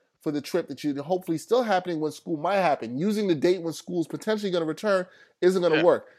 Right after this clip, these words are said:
Speaker 1: So I watched him hit up a couple of other people who happened to not look like me, and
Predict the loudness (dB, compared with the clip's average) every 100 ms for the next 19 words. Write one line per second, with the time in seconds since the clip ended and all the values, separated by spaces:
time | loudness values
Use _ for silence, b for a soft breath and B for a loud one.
0 | _ 6 6 8 8 6 4 2 4 4
1 | 4 0 2 4 4 4 2 -2 0 0
2 | -2 -6 _ _ _ -4 -4 2 0 0
3 | -4 -6 -6 -4 -6 -4 -6 -4 -8 -8
4 | B B B 2 6 6 4